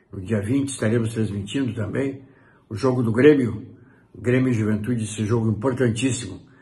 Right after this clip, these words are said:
que nós não poderemos perder. Então, como você sempre me acompanhou, sempre me honrou com sua audiência, estou convidando novamente você para me acompanhar nesse jogo importantíssimo, onde o Grêmio busca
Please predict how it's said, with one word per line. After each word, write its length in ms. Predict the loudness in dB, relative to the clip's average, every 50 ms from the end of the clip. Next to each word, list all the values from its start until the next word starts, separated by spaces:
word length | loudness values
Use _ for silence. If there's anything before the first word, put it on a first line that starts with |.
| -20 -20 _ -10
que 60 | -6
nós 200 | -2 -2 -2 -2
não 80 | -2
poderemos 480 | -4 -4 -4 -4 -2 -2 -2 -4 -6 -8 -10
perder. 400 | -10 -10 -10 -10 -14 -18 -18 -20 -20 _ _ _ _ _ _ _ -20 -20 _ _ -6
Então, 160 | -6 -6 -4
como 100 | -2 -2
você 300 | -2 -2 0 0 0 2
sempre 200 | 4 4 4 4
me 60 | 4
acompanhou, 680 | 2 2 0 0 2 2 0 0 0 0 -2 -4 -8 -14 -20 -20 -20 -20 -12
sempre 340 | -4 -2 -2 -2 0 0 2
me 140 | 4 6
honrou 340 | 6 6 6 6 6 6 4
com 160 | 2 0 0
sua 200 | 0 0 0 0
audiência, 600 | 0 0 0 -2 -2 -2 -2 -4 -6 -8 -10 -10 -16 -20 -20 -20 -20 -20
estou 240 | -10 -4 -4 -2
convidando 520 | -2 0 -2 -2 0 2 2 2 4 2 2
novamente 460 | 0 0 0 0 0 0 0 -2 -4
você 440 | -6 -8 -8 -6 -4 -4 -4 -6 -10 -16 -20 -20 -20 -16 -8
para 160 | -4 -2 0
me 80 | 0 0
acompanhar 400 | 0 0 -2 -4 -4 -2 -2 -2
nesse 260 | -2 -2 -4 -4 -4
jogo 220 | -2 -2 -2 -2 -2
importantíssimo, 920 | -2 2 2 2 2 2 0 0 2 4 2 2 2 2 -6 -6 -6 -8 -12 -16 -20 -20 -20 -20 -20 -12 -4
onde 560 | 0 2 2 2 2 2 0 -2 -2 -2 -6 -10 -18 -20 -18 -12
o 100 | -10 -4
Grêmio 320 | 0 2 4 4 4 2
busca 680 | 0 4 6 6 6 6 4 2 2 0 0 0 -4